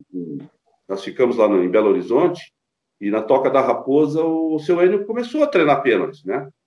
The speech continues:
E eu, particularmente, batia bem, porque eu batia pênalti na seleção brasileira,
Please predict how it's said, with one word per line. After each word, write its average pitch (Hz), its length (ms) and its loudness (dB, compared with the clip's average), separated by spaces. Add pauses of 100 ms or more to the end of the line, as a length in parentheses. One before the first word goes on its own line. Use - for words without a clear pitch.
(340)
E 135 80 2
eu, 202 180 4
particularmente, 190 580 0
batia 208 300 0
bem, 214 200 0
porque 196 160 -8
eu 160 40 -4
batia 151 500 0 (200)
pênalti 131 320 -2
na 117 80 -4
seleção 117 380 -12
brasileira, 147 760 0